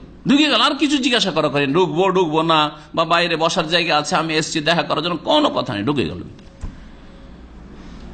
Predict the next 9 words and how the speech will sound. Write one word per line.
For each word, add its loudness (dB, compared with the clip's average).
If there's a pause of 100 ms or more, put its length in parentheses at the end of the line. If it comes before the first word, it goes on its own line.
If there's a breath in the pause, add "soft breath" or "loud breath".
(220)
মহিলারা 4
বাইরে 2
যেমন 2
বেপর্দা 2
হয়ে 2
যাবে 2
না, 2
হ্যাঁ, 2 (340)
কাউকে 0